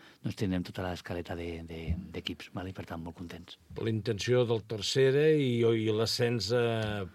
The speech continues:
Speaker 2: primera.
Speaker 1: La, la teoria seria tindrà a primera, a primera catalana, esperem, toquem fusta, que tot vagi bé a l'eliminatòria, per molt que costarà moltíssim,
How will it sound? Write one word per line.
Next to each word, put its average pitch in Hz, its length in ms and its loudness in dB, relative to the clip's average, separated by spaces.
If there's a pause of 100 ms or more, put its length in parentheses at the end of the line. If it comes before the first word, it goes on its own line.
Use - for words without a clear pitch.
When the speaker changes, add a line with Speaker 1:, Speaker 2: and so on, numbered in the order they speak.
(120)
Speaker 2:
primera. 110 400 -2 (640)
Speaker 1:
La, 113 220 4 (420)
la 113 80 0
teoria 113 240 2
seria 120 640 4 (420)
tindrà 110 540 2
a - 20 -6
primera, 107 380 2 (100)
a 107 160 -2
primera 104 320 0
catalana, 139 460 4 (180)
esperem, 98 480 -4
toquem 98 240 -4
fusta, 101 380 -2 (420)
que - 160 -6
tot 101 140 -2
vagi 95 180 0
bé 95 80 0
a 98 60 0
l'eliminatòria, 98 420 0
per 107 160 -2
molt 98 140 -4
que - 80 -12
costarà 92 340 -6
moltíssim, 127 480 0